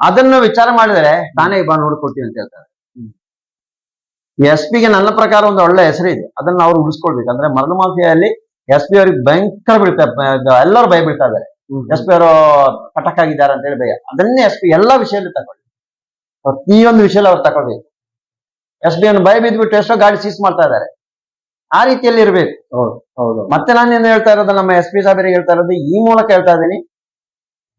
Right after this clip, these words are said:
Speaker 1: ಈ ಕೆಲವೊಂದು ಠಾಣೆಯಲ್ಲಿ ಕೆಲವರು ಪುಸ್ತಕ ಹಿಡ್ಕೊಂಡು ಕೂತಿದ್ದಾರೆ, ಈ ಗಾಡಿ ನಂಬರ್ ಇಷ್ಟು ಕೊಡ್ಲಿಕ್ಕೆ, ಈ ಗಾಡಿ ನಂಬರ್ ಇಷ್ಟು ಕೊಡ್ಲಿಕ್ಕೆ ತಿಂಗಳಿಗೆ.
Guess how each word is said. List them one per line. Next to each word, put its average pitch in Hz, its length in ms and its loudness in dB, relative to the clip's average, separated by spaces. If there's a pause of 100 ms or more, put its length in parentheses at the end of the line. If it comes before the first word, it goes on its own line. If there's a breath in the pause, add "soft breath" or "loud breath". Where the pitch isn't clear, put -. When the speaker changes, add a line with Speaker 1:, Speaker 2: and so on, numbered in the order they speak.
(200)
Speaker 1:
ಈ 175 300 2
ಕೆಲವೊಂದು 196 360 2
ಠಾಣೆಯಲ್ಲಿ 175 720 0
ಕೆಲವರು 185 560 0
ಪುಸ್ತಕ 180 220 -4
ಹಿಡ್ಕೊಂಡು 196 260 2
ಕೂತಿದ್ದಾರೆ, 170 640 -2
ಈ 190 180 -2
ಗಾಡಿ 185 240 2
ನಂಬರ್ 175 460 0
ಇಷ್ಟು 143 240 -10
ಕೊಡ್ಲಿಕ್ಕೆ, 113 640 -6
ಈ 190 60 -2
ಗಾಡಿ 175 200 4
ನಂಬರ್ 170 260 -2
ಇಷ್ಟು 143 280 -12
ಕೊಡ್ಲಿಕ್ಕೆ 120 500 -6
ತಿಂಗಳಿಗೆ. 120 420 -6